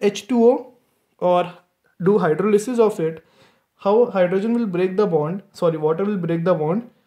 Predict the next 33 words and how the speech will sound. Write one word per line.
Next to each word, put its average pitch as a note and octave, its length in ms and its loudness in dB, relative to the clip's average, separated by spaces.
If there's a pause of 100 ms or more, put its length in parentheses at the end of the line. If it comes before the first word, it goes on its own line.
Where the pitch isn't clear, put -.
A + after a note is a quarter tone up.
(160)
Hydrogen G#3+ 560 2
goes A3+ 260 4
here, A#3 300 4
that F3+ 200 0
is A3+ 140 -2
H F#3+ 220 -6
two B3 140 -4
goes A3+ 240 2
here, A3+ 280 0 (320)
and A3 300 -2
O A3 240 4
goes G3 400 0 (100)
here. D3 320 -2
So - 140 -2
what G3+ 140 2
I'll A#3 140 2
be A3+ 120 -2
getting? G#3+ 380 2 (1040)
R, F3 480 0 (640)
N F3+ 220 0
H B3 280 -4
two E4 380 0 (220)
plus - 440 0 (300)
C G3+ 680 -6 (360)
O F3+ 380 0 (280)
two, D3+ 160 -4
and D#3 140 -6
hence C4 360 -2
carbon A3 500 0
dioxide B3 420 2
is A#3+ 120 0
also G#3+ 260 4
released. F3 440 0